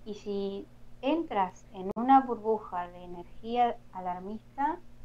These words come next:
eso va a llegar a tu subconsciente y vas a plasmar eso. O sea que, como hablamos hoy, eliges tu realidad.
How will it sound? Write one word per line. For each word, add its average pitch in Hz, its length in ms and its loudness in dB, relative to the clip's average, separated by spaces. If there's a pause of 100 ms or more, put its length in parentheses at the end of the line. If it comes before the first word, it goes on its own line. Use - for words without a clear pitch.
(300)
eso 240 540 6 (280)
va 208 60 6
a 202 140 -2
llegar 185 300 4
a 185 120 2
tu 175 340 -12 (600)
subconsciente 208 960 -6
y 208 140 -2
vas 202 240 -2
a 202 40 -14
plasmar 185 420 -4
eso. 170 300 -6
O - 420 -14
sea 208 160 -2
que, 190 240 -10 (280)
como 202 220 2
hablamos 254 560 8
hoy, 277 260 4 (840)
eliges 220 480 2
tu 196 100 -8
realidad. 180 560 0